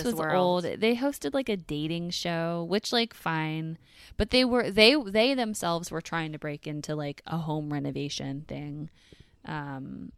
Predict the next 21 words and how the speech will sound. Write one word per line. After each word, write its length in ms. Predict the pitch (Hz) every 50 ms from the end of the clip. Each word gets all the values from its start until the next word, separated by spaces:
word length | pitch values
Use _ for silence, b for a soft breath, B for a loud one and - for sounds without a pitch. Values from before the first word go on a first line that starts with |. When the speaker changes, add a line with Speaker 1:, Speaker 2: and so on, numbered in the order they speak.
| _ _ _ _ _ _ _ _ _ _ _ _ _ _ _ _ _ _
Speaker 1:
Yeah, 260 | 185 175 160 151 147 -
and 100 | 165 175
listeners, 540 | 180 180 175 - 185 175 165 160 156 - 165 156
she's 380 | - - 180 160 156 - - - _
referring 380 | 165 165 151 - 151 147 147
to 80 | 151 151
JoJo 360 | 151 151 143 139 151 143 139
Fletcher 360 | - - 143 135 - - 139
and 120 | 135 143 135
Jordan 280 | 131 135 131 120 120
Rogers, 760 | 135 151 160 165 170 165 156 156 151 151 151 - - - - - _
uh, 140 | - - 156
who 220 | 143 165 151 147
Speaker 2:
Yeah. 120 | 147 143 143
Speaker 1:
are, 240 | 143 139 139 - - _ _
uh, 540 | - 147 147 139 135 139 127 - - - - - -
famous 420 | 165 151 143 143 139 143 - -
for, 380 | - - 151 143 139 139 139 143 - _ _ _ _ _ _ _ _ -
uh, 140 | 143 131 123 113
The 60 | 147
Bachelor. 540 | 151 143 131 - - - - - - - -